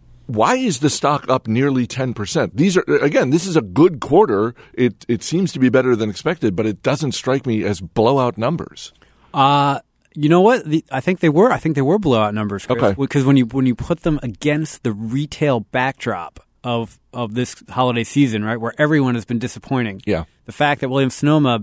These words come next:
Speaker 2: beat their expectations, and, and they did sand-, they do sandbag on guidance, to be, to be honest. But the fact that they beat their expectations, beat the market expectations,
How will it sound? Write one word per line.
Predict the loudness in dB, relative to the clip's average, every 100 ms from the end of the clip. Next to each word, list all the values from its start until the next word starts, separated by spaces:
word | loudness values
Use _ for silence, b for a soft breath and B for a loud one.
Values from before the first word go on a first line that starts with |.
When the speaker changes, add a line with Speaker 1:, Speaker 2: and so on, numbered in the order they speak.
| -4
Speaker 2:
beat | -6 -6 -4
their | 0 0
expectations, | -2 -6 -6 -6 -6 -8
and, | -6 -6
and | -2 -2
they |
did | -2 -4
sand-, | -2 -2 0
they | 0
do | -2 -2
sandbag | -4 -2 -2 -2 -4
on | -6
guidance, | -6 -6 -6 -12
to | -14
be, | -14
to | -14 -14
be | -12
honest. | -10 -14 -16 B B B
But | 0
the |
fact | 2 -2
that | 0
they | -2
beat | 0 -2 0
their | 0
expectations, | 0 -4 -6 -6 -6 -6 -6
beat | -6 -2
the |
market | 0 0 0
expectations, | -6 -6 -8 -6 -6 -6 -6 -8